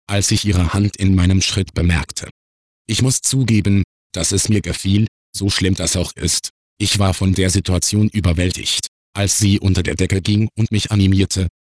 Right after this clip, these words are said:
mit ihr zu schlafen. Dies tat ich leider und ich bereue es sehr,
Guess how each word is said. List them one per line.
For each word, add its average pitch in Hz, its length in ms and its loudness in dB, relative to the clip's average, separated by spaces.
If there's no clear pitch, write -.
mit 98 200 0
ihr 90 220 0
zu - 140 -4
schlafen. - 480 -2
Dies 95 280 -2
tat 104 280 2
ich 101 120 2
leider 98 360 0
und 82 140 -4
ich - 160 -4
bereue 123 340 0
es 110 120 0
sehr, 90 380 0